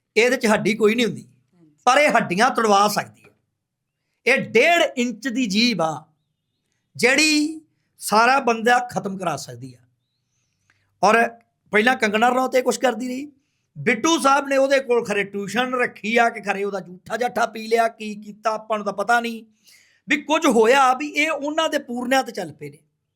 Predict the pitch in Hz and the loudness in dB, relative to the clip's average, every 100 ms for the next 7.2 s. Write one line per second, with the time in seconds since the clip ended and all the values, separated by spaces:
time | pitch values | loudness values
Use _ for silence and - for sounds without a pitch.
0 | _ _ _ _ _ _ 165 190 226 254 | _ _ _ _ _ _ -8 0 4 4
1 | 240 269 262 247 247 220 226 226 220 220 | 0 -4 -4 0 0 0 -4 -6 -8 -10
2 | 220 226 _ _ _ _ _ _ _ _ | -14 -18 _ _ _ _ _ _ _ _
3 | 156 123 220 277 285 - _ _ - 285 | -14 -4 -2 0 -2 -6 _ _ -4 0
4 | 311 254 254 269 262 - _ _ _ _ | 2 0 0 2 0 -4 _ _ _ _
5 | _ 208 214 226 233 233 233 220 220 226 | _ 0 2 2 0 -6 -6 -6 -8 -8
6 | 233 - - 208 180 - 196 170 190 214 | -8 -12 -8 -4 -4 -6 -4 0 0 0
7 | 165 | -6